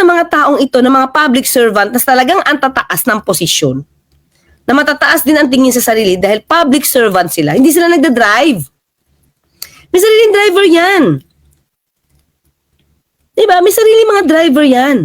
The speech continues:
May convoy nga eh. May convoy na, alam mo, mag-, mag-drive yan ng sarili. Bossing, of course. Public servant na bossing. Di ba?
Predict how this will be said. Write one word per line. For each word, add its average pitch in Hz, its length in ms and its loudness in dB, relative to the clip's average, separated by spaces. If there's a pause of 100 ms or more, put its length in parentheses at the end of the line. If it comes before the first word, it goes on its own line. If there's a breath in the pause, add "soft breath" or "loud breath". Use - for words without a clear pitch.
(240)
May 175 160 -2
convoy 226 360 2 (120)
nga 370 160 0
eh. 254 160 -2 (960)
May 254 160 -2
convoy 254 320 2
na, 311 120 2 (120)
alam 269 240 2
mo, - 20 2 (300)
mag-, 170 160 -4
mag-drive 196 480 -2
yan 202 80 0
ng - 80 -4
sarili. 175 360 0 (360)
Bossing, 392 560 2
of 330 160 -6
course. 349 560 -2 (560 loud breath)
Public 220 400 0
servant 254 640 -2
na 339 80 4
bossing. 285 720 0 (1400)
Di 359 140 2
ba? 320 260 0